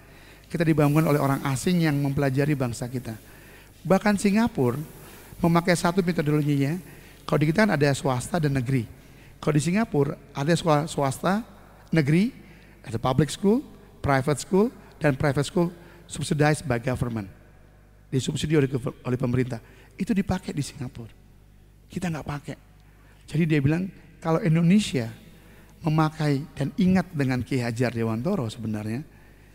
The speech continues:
kita adalah satu negara yang paling maju di depan. Cuma kita lupa dengan diri kita. Jadi saya hari ini yang mengetuk, coba depan, kapan-kapan baca buku Ki Hajar. Atau saya kasih ke yang summary-nya kali ya,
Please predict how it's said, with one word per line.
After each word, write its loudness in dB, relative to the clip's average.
kita -2
adalah 0
satu -2
negara 0
yang 0
paling -2
maju 2
di 4
depan. -8
Cuma 2
kita 0
lupa 0
dengan 0
diri 0
kita. -10
Jadi 0
saya 2
hari 2
ini 2
yang 0
mengetuk, -2
coba -4
depan, -2
kapan-kapan -2
baca -2
buku -2
Ki -2
Hajar. -4
Atau 0
saya 2
kasih -2
ke 2
yang 2
summary-nya 0
kali 2
ya, 0